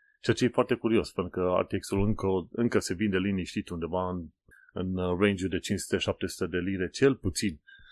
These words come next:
Dar, știi cum e, îl las pe eBay pe mai încolo și, bineînțeles, o să învăț pe mai departe cum funcționează platforma respectivă.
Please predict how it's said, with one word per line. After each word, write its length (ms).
Dar, 400
știi 180
cum 120
e, 180
îl 120
las 200
pe 120
eBay 260
pe 140
mai 340
încolo 380
și, 320
bineînțeles, 460
o 40
să 120
învăț 200
pe 100
mai 160
departe 300
cum 140
funcționează 560
platforma 480
respectivă. 640